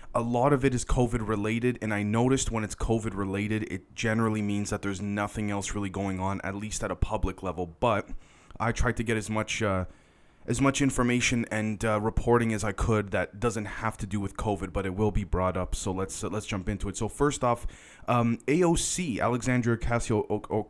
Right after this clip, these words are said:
bleh, I can't talk today. Alexandria Ocasio-Cortez has been found to be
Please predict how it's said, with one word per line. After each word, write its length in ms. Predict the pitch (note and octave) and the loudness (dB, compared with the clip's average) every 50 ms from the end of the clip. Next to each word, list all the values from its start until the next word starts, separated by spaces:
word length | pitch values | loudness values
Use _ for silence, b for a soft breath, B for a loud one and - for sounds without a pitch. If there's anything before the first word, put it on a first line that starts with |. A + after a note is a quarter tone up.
| _ - G#2 | _ -12 0
bleh, 280 | G#2 C3 D3+ A#2+ F#2+ - - - G#2+ - - - - - | 2 2 2 2 0 -2 -4 -6 -8 -10 -12 -12 -8 -8
I 60 | G#2+ | -8
can't 240 | C3 - G3 F3+ C#3+ | -4 -2 -2 -4 -2
talk 240 | - E3+ F#3+ F#3 - | 2 0 0 0 0
today. 200 | - G2+ F2+ E2 _ _ _ _ _ _ _ _ _ _ _ _ _ _ _ - - - | -6 -8 -8 -8 _ _ _ _ _ _ _ _ _ _ _ _ _ _ _ -16 -10 -4
Alexandria 720 | A#2 A#2+ A#2+ A#2+ A2 - B2+ A#2+ C3 C#3+ C#3+ C#3 D#3 D3 C#3 | -2 -2 -2 -2 -2 0 0 2 2 2 2 4 4 4 6
Ocasio-Cortez 1200 | - A#2+ A2+ - B2+ B2 B2+ A#2+ - C3 A#2+ - - A2+ G#2 - - - A#2 G#2+ F#2+ E2 - - B B B B B B B B | 4 2 0 2 0 0 2 2 2 -2 -2 -2 -2 -4 -4 -4 -2 -2 0 0 0 -2 -4 -8 B B B B B B B B
has 220 | - A#2 A#2 A2 | 0 0 0 2
been 180 | G2+ - A2+ A2 | 2 2 0 0
found 340 | - - A#2 A2+ A#2 A2+ - | -2 -2 0 0 0 0 -2
to 80 | - A2 | -2 -2
be 260 | - A2+ G#2+ A2 | 0 0 0 0